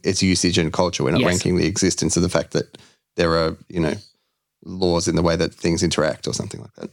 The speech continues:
Speaker 2: I think that's right, and I think, I think you're right about, uh, what we have to include. So, yeah, so, um, really, to me, you know, to ki-, to kinda sum up a bit bef-, and then see how that bangs against the list as it stands, you know, it's the,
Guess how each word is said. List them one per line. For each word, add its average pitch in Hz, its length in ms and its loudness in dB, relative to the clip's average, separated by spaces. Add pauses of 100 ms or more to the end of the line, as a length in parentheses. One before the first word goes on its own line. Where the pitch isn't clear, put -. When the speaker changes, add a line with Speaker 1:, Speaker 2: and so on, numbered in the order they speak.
Speaker 2:
I 135 100 0
think 131 180 0
that's 117 200 -2
right, 110 120 -2
and 113 100 -2
I 110 60 -2
think, 113 340 -4
I 110 100 0
think 104 220 -4
you're 107 160 0
right 98 300 -4 (440)
about, 107 380 -2 (120)
uh, 107 220 0
what 104 160 0
we 104 80 2
have 104 140 -2
to 107 80 0
include. 98 420 -2
So, - 140 0
yeah, 104 260 0
so, 113 500 0 (480)
um, 110 580 -2
really, 127 480 2
to - 160 -4
me, 120 420 0
you 123 120 2
know, 131 240 0 (180)
to - 100 -4
ki-, 113 220 -4
to - 80 -6
kinda 123 200 -2
sum 127 240 0
up 117 100 -4
a 123 60 -2
bit 123 360 -4
bef-, 117 260 -4
and 117 180 -2
then 110 100 -4
see 120 180 -2
how 107 120 -2
that 107 260 -4 (600)
bangs 117 340 0
against 117 300 -2
the 107 340 -2 (140)
list 117 200 -2
as 113 120 0
it 107 100 -4
stands, 117 480 -2 (420)
you 117 100 0
know, 113 260 0
it's - 240 -4
the, 113 380 0